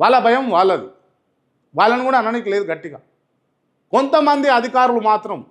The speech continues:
కొంతమంది అధికారులు రాజకీయ నాయకులను మెప్పించేటందుకు వీళ్ళు చేసేటటువంటి చీప్,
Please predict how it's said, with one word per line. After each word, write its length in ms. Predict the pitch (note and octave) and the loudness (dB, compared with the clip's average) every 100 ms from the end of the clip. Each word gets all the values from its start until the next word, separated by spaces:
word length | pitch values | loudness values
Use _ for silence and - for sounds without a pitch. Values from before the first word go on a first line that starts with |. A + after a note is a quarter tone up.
| _ _ _ _ _ _ _ _ _ _ _ - | _ _ _ _ _ _ _ _ _ _ _ -4
కొంతమంది 460 | A3+ B3 A#3+ A#3+ C4 G#3+ | -2 0 0 0 2 0
అధికారులు 540 | A3+ A3+ G3+ E3+ G#3+ - - _ _ _ - | 0 0 0 -2 -4 -6 -12 _ _ _ -4
రాజకీయ 520 | E3 G#3 C4 B3+ C4+ B3+ | 0 2 0 -2 -2 -2
నాయకులను 340 | B3 A#3+ A#3 G3+ | -2 -2 -2 -4
మెప్పించేటందుకు 760 | F3+ A#3 G#3+ G3 F#3 F#3+ B3+ C#4+ - _ E3+ | -4 -8 -8 -6 -6 -6 -8 -10 -12 _ -4
వీళ్ళు 320 | B3+ D4 C#4 A#3+ | -2 0 0 2
చేసేటటువంటి 720 | A#3+ A#3+ B3 A#3+ G#3+ A3+ G3 A3+ F3 F#3+ - _ _ _ F#4 F3+ - | 0 0 -4 -4 -4 -6 -6 -6 -6 -6 -16 _ _ _ -14 -12 -2
చీప్, 280 | C#4+ D#4+ | 0 0